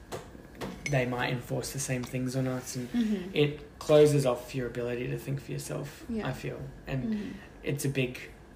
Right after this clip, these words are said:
Speaker 1: big job to get that back.
Speaker 2: Mm-hmm.
Speaker 1: I
Speaker 2: It
Speaker 1: know, I'm
Speaker 2: is.
Speaker 1: definitely on that path at the moment.
Speaker 2: Yeah.
Speaker 1: So, yeah, in an uncertain world, I think the best thing you can do is,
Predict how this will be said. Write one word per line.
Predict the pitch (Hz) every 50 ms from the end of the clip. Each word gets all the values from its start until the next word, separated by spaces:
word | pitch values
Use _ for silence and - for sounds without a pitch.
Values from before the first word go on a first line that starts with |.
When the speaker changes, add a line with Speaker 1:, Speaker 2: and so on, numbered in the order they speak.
| - - - - 143
Speaker 1:
big | 139 135 131 127
job | - 135 127 127 - -
to | -
get | 139 139 139 -
that | 139 139 - -
back. | - - 143 - - - - -
Speaker 2:
Mm-hmm. | 247 233 214 214 190 175 180 - -
Speaker 1:
I | 131 254
Speaker 2:
It | 254
Speaker 1:
know, | 311 381 339 233
I'm | 131 127 131
Speaker 2:
is. | 135
Speaker 1:
definitely | 135 135 - 139 143 131 120
on | 120
that | 123 127 - -
path | - 143 139 - - -
at | - -
the | - 123
moment. | 120 120 120 117 123 139 143 226
Speaker 2:
Yeah. | 220 202 180 170 - - - - - - -
Speaker 1:
So, | - - 139 131 123 123 120 120 - - - - - - - - - - - - - - -
yeah, | 196 185 165 127 - - - - - - - -
in | 160 151
an | 143 139
uncertain | 147 143 143 139 139 - 139 131 135 143 135 123 123
world, | 127 123 120 120 123 135 160 170 170 156 - -
I | - 143
think | 139 - 143 131 123 - -
the | 123
best | - 123 - - -
thing | 131 127
you | 123 117
can | - 127 123
do | 120 - -
is, | - - - - - 139 - - - - -